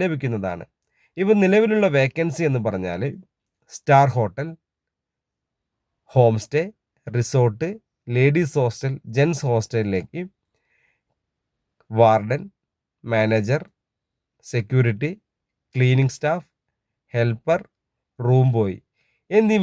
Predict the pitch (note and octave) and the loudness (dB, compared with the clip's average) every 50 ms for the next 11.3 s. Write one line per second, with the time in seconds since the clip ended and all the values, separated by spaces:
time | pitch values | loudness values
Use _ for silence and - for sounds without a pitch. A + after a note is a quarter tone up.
0 | E3 D3 C3+ B2 C3 B2+ B2+ A#2+ A#2+ A#2 A2+ A2 G#2 G2 - D#3 F3+ G3+ _ _ | 4 4 4 4 2 0 0 0 0 0 0 -2 -4 -6 -8 -10 -10 -10 _ _
1 | _ _ C3 B2+ C3 C3 B2+ B2+ C#3+ D3+ C3 C3+ B2 A2+ A2 - B2+ A#2+ A#2 B2 | _ _ -2 0 2 2 2 2 0 -2 -2 -2 -2 -4 -2 -2 -4 -2 0 0
2 | C3+ D3 - - - A2+ A#2 A#2+ A#2+ A#2+ A#2+ - - B2 B2 C3 A2 G2+ G#2 G2+ | -2 -2 -4 -6 -8 -4 -2 0 2 2 0 0 -2 -4 -2 -2 0 0 -2 -2
3 | G2+ - - G#2+ G2 F#2+ F2 - - - _ _ _ _ _ _ _ _ - C3 | -4 -4 -6 -6 -6 -6 -8 -10 -14 -16 _ _ _ _ _ _ _ _ 2 4
4 | C3+ C#3+ D3+ D#3+ C#3+ D#3 E3+ E3+ C#3+ C3+ A#2+ - C3 C3+ C3 - - - - A2+ | 4 4 2 0 0 -2 -2 -2 -2 -2 -2 -2 -4 -4 -4 -6 -10 -6 -2 -2
5 | A2+ A#2+ A2 A#2+ B2+ C3+ C#3 C3+ A#2 G2+ G#2+ C3 - - - A2+ A2+ A2+ B2 B2+ | 0 0 0 0 0 2 2 0 0 -2 -2 -4 -8 -8 -6 -4 0 0 2 0
6 | C#3+ - - B2+ - - - _ D#3 D#3+ D3+ D#3 D3 C3+ - D3 D3+ D3 C#3 A#2 | 0 0 -2 -4 -4 -8 -12 _ -4 0 2 2 2 2 0 -2 -4 -2 -2 0
7 | A#2 B2 B2+ B2+ - - A#2 A#2+ G#2+ B2+ C3+ C3+ C3+ C3+ C3+ B2 D#3 D3+ - - | 2 2 0 0 -2 -2 -4 -2 -2 -2 -2 0 0 0 -2 -2 -4 -4 -4 -4
8 | - A2+ A#2 - C3+ B2+ B2+ A#2+ A#2 - F#3 F#3+ - _ - - - _ D3 E3 | -4 -4 -2 -2 -2 -2 -2 -4 -4 -6 -10 -10 -10 _ -20 -20 -6 _ 2 4
9 | G3+ G#3 A3+ G#3+ C#3 - D#3 C#3 C3+ C3 B2+ B2+ C3+ B2+ B2+ B2 B2 A#2+ A#2 A2+ | 6 6 4 4 4 2 0 0 2 0 0 -2 -2 -2 -2 -2 -2 -2 -2 -4
10 | G#2 A2 F#2+ - A2 G#2 A2 G#2+ - - G#2 G2+ G#2+ G2+ G2 F#2 F#2 F2 F2+ F2+ | -4 -6 -6 -6 -6 -6 -4 -6 -6 -6 -6 -6 -6 -6 -6 -6 -6 -6 -8 -8
11 | F2 D#2+ E2 F2 F2+ | -8 -8 -10 -10 -12